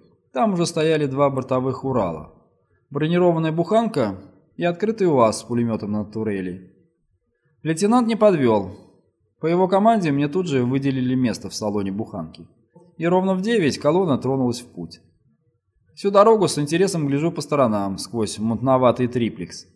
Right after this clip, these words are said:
До самого толстого юрта особых изменений в пейзаже я не заметил. Разве только что мост через Терек превратился в настоящее чудо фортификации.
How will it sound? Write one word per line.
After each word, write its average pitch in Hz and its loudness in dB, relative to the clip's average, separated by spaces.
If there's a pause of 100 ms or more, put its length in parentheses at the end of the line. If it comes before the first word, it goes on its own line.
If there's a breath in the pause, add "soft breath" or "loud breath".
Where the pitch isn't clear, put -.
(440)
До 160 -4
самого 185 4
толстого 175 0
юрта 185 0 (340 loud breath)
особых 170 0
изменений 175 0
в 175 -10
пейзаже 180 2
я 110 2
не 127 2
заметил. 98 -2 (560)
Разве 190 2
только 180 2
что 180 0
мост 208 0
через 120 0
Терек - -2
превратился 123 2
в 113 -2
настоящее 117 0
чудо 107 -4
фортификации. 107 -8